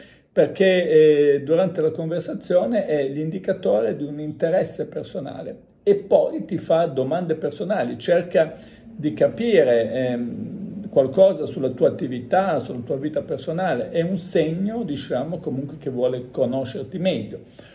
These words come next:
Ovviamente oggi la, la chat è, è naturalmente abbo-, eh, abbinata all'interazione,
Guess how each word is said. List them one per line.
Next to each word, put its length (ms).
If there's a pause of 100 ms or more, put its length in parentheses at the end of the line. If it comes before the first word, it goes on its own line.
(200)
Ovviamente 640
oggi 440
la, 320
la 220
chat 460
è, 400
è 80
naturalmente 1040
abbo-, 420
eh, 60
abbinata 1160 (1000)
all'interazione, 1500